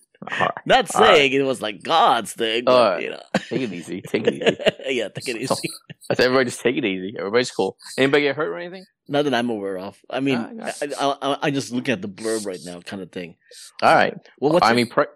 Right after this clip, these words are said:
Speaker 1: I mean, uh, knock on wood, nobody got hurt.
Speaker 2: <clears throat> Yeah, I mean, I'm, I'm sure people got hurt, but, you know, hopefully nobody I know. Which is, sounds
Speaker 1: Christ.
Speaker 2: callous.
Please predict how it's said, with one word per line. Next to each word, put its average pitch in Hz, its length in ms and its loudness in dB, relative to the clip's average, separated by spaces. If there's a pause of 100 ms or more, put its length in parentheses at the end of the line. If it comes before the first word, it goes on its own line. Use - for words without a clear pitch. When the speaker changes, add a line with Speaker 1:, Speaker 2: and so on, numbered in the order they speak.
(120)
Speaker 1:
I 113 80 0
mean, 113 220 -2
uh, 95 100 0
knock 101 240 0
on 95 120 -4
wood, 98 100 -6
nobody 87 200 -8
got 76 140 -8
hurt. 80 140 -8 (540)
Speaker 2:
<clears throat> 143 340 -2 (120)
Yeah, 165 180 0
I 147 60 0
mean, 180 140 0
I'm, 143 120 2 (100)
I'm 104 120 -8
sure 131 200 0
people 120 220 -4
got 123 160 2
hurt, 147 260 2
but, 90 180 -8
you 107 80 -8
know, 92 120 -8
hopefully 113 280 -4
nobody 107 260 -2
I 90 140 -2
know. - 280 -10 (640)
Which 160 160 0
is, 160 120 -4 (180)
sounds 254 280 2
Speaker 1:
Christ. - 100 0
Speaker 2:
callous. 208 480 2